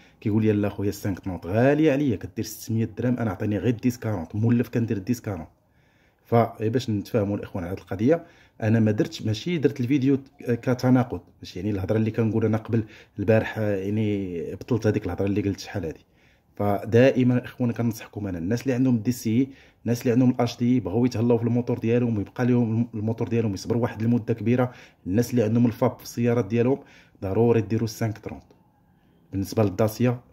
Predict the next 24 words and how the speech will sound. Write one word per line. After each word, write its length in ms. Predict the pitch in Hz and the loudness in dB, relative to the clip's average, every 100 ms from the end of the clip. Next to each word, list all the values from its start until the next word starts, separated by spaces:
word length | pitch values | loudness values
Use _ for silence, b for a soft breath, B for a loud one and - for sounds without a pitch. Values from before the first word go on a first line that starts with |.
| - | -4
كاين 220 | 110 98 | -2 0
داسيا 300 | 107 107 113 | -2 -2 0
اللي 120 | 110 | 0
ما 80 | 107 | -2
فيهاش 360 | 110 104 113 104 | -2 0 0 -2
الفاب 300 | - 110 - | -2 -4 -4
بحال 160 | 104 | -8
دابا 140 | 95 98 | -4 -2
اللوغان 380 | 101 95 98 95 | -2 0 -2 -4
وداكشي، 380 | 90 - 147 B B B B | -6 -4 -4 B B B B
غادي 140 | 101 107 | -4 -4
تصلح 280 | - 120 110 | -2 0 0
لكم 220 | 110 120 | 0 -2
السانك 360 | - - 131 | -2 0 0
كارونت. 320 | - 123 78 - _ b b | 0 -4 -4 -10 _ b b
ولكن 640 | 104 104 120 160 156 107 82 - - | -2 4 6 6 4 -2 -2 -12 -12
اللي 260 | 98 101 143 | -4 0 0
بغا 160 | 120 | 4
يدير 240 | 135 123 101 | 4 2 0
الديس 280 | 92 120 | -4 -4
كارونت 380 | - 123 151 156 | -2 0 0 -2
كيبقى 340 | - 113 - 135 | -6 -8 -4 -4
شغلو 320 | 101 139 143 | 0 2 4
هذاك. 300 | 135 90 | 2 -2